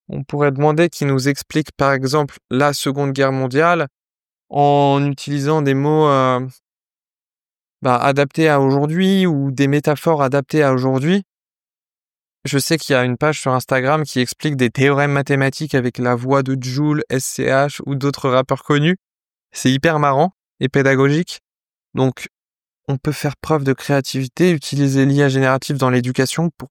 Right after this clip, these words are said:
plein de choses. Et pour moi, vraiment, l'I A générative, c'est l'avenir de l'éducation. Et pour moi, l'éducation, c'est un des domaines qui a le, besoin le, le plus d'être, euh, réformé et d'être adapté à aujourd'hui.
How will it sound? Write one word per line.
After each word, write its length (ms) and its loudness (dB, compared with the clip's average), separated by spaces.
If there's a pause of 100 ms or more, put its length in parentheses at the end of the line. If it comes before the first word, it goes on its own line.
(120)
plein 260 0
de 40 -4
choses. 380 0 (680)
Et 80 0 (160)
pour 180 0
moi, 320 4
vraiment, 320 0
l'I 160 0
A 80 2
générative, 560 -2
c'est 160 -2
l'avenir 460 0
de 80 0
l'éducation. 640 -2 (640)
Et 80 -8
pour 160 -2
moi, 260 2
l'éducation, 720 0
c'est 240 -4 (100)
un 160 2
des 120 2
domaines 340 0
qui 160 -4
a 80 4
le, 140 0 (100)
besoin 320 0
le, 120 -2 (640)
le 120 0 (140)
plus 500 0
d'être, 360 -2
euh, 180 4
réformé 640 0 (440)
et 80 -8
d'être 300 -2
adapté 440 0
à 120 2
aujourd'hui. 440 -2